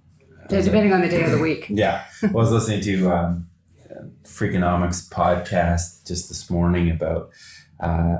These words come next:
Speaker 2: index funds and just playing to the general market and how there's a, you know, active investment versus private investment, and how basically statistically you can't mu-, do much better than the market average.
Speaker 1: Mm-hmm.
Speaker 2: Uh,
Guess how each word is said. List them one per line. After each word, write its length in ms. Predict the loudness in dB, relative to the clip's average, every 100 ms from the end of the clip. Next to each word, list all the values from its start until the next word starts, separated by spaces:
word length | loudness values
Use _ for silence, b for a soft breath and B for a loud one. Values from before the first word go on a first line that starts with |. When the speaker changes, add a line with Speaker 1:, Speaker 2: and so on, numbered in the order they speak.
| -2
Speaker 2:
index 440 | 0 0 -2 -4
funds 400 | 0 2 2 2
and 200 | 0 -2
just 240 | -4 -12
playing 320 | -6 -2 -2 -4
to 60 |
the 80 | -6
general 340 | -6 -4 -4 -4
market 680 | -4 -6 -8 -6 -6 -6 -12
and 180 | -14 -8
how 200 | -6 -6
there's 200 | -8 -8
a, 320 | -8 -8 -12
you 100 | -18 -20
know, 80 | -20 -10 -2
active 340 | 0 0 0
investment 580 | 0 2 0 -2 -8 -10
versus 300 | -10 -10 -12
private 420 | -6 -2 -2 -2
investment, 760 | -4 -4 -2 -4 -6 -10 -10 -8
and 200 | -10 -10 B B B B
how 480 | -8 -2 0 0 -4 -4
basically 680 | -2 0 0 -2 -4 -4
statistically 960 | -4 -4 -6 -2 -4 -2 -6 -6 -4 0
you 180 | 0 -4
can't 360 | -6 -6 -6
mu-, 120 | -10 -10
do 160 | -2 0
much 280 | 2 0 -2
better 220 | -2 -2
than 140 | -2 -2
the 40 |
market 340 | -2 -4 -6 -8
average. 680 | -6 -8 -10 -14 -16 -18 _ _
Speaker 1:
Mm-hmm. 240 | -8 -4 -4
Speaker 2:
Uh, 240 | -4 -4